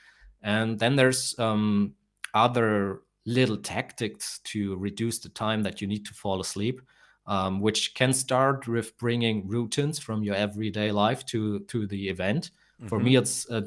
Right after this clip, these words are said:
Speaker 1: brushing my teeth, for example. This is, like, some people try to not to brush their teeth before they do a power nap or before they nap in racing because they are afraid of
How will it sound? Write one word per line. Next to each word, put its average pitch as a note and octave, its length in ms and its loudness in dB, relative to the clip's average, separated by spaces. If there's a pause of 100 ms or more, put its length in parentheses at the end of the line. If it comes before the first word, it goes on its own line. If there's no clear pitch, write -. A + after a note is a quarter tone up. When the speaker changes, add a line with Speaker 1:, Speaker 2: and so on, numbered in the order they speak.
(140)
Speaker 1:
brushing A#2+ 360 4
my A2+ 140 2
teeth, C3 320 0
for C#3 300 -2
example. D3 600 -4 (220)
This A#2+ 160 2
is, A2 200 -2
like, A2 280 -4 (260)
some B2 220 0
people B2 480 4
try A#2+ 520 2 (200)
to A2 240 -2
not A2 320 -2
to C3+ 100 -6
brush C3+ 320 0
their C3+ 120 -2
teeth D#3+ 340 -4 (300)
before B2+ 320 -2
they C3+ 240 2
do C3+ 180 -2
a C3+ 60 0
power C#3 280 0
nap D3+ 280 -2
or B2 120 0
before B2+ 320 -6
they C3 120 -2
nap C3+ 280 -4
in B2+ 160 -4
racing C3 360 -2
because A2 300 -4
they G#2+ 160 -2
are G#2 180 2
afraid A2 320 0
of G2+ 160 -4